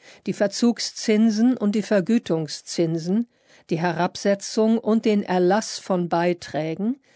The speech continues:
Artikel elf A H V G, und den Bezug der Beiträge, Artikel vierzehn bis sechzehn A H V G gelten sinngemäß.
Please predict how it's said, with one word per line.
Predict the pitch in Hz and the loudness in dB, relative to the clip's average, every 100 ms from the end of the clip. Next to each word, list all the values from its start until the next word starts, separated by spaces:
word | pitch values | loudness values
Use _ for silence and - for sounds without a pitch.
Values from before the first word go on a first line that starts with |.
| _ - | _ -8
Artikel | 170 - 190 190 190 - | -8 -6 -6 -4 -2 0
elf | 214 185 - - - - | 0 0 -6 -20 -10 -4
A | 165 143 | -2 -2
H | 156 | -4
V | 139 - 151 156 | -4 -4 -2 -4
G, | 147 170 247 _ _ _ _ - _ | -6 -6 -6 _ _ _ _ -20 _
und | 226 240 | 2 4
den | 240 233 | 6 4
Bezug | 214 196 - 285 285 - | 4 0 0 0 0 0
der | 214 | 0
Beiträge, | 175 185 190 185 - 151 151 151 190 247 _ - | 2 2 2 -2 -4 -2 -2 -2 -2 -2 _ -10
Artikel | 175 - 180 151 | -8 -8 -8 -6
vierzehn | - 202 196 208 185 | -2 -2 -2 -2 0
bis | 175 165 | -2 -4
sechzehn | 190 190 - - 214 196 196 - | -4 -6 -8 -6 -2 0 -2 -2
A | 180 175 | -4 -2
H | 185 | -4
V | 190 185 180 | -2 -2 0
G | 170 165 175 170 _ _ _ | 0 0 0 -2 _ _ _
gelten | - 185 180 208 190 190 185 _ | 2 2 2 0 2 2 0 _
sinngemäß. | 196 175 220 214 185 170 139 - - - | -2 2 4 4 2 0 -2 -8 -14 -18